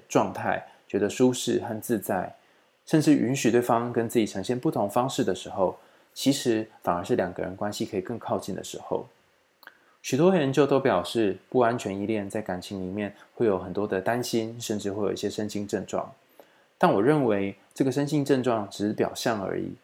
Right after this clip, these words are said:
更多的时候，我们在人际关系当中本来就需要一些社会支持跟协助。如果在这些症状之外，我们可以找到某种方式来跟彼此相处，尽管这些症状存在，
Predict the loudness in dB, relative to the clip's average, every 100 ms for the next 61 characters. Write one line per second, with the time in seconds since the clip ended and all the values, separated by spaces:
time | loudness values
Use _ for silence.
0 | _ _ _ _ 2 6 6 6 0 2
1 | 0 0 -2 -12 _ -8 -2 4 4 2
2 | 0 2 2 2 0 0 -2 -4 -4 -4
3 | -2 0 -2 2 4 4 4 0 -8 -4
4 | 0 2 4 4 4 0 0 -2 -2 -2
5 | 0 -2 0 -2 -4 -6 _ _ _ _
6 | _ _ 2 6 6 6 0 -4 -2 0
7 | 0 0 0 0 -2 0 4 6 4 0
8 | -8 _ -2 4 6 6 4 2 2 0
9 | -2 -2 -2 -2 0 0 2 0 2 0
10 | 0 -2 -4 -2 -2 0 0 0 -2 _
11 | _ _ _ 0 2 4 4 4 4 2
12 | 2 2 0 -4 2 2 2 -2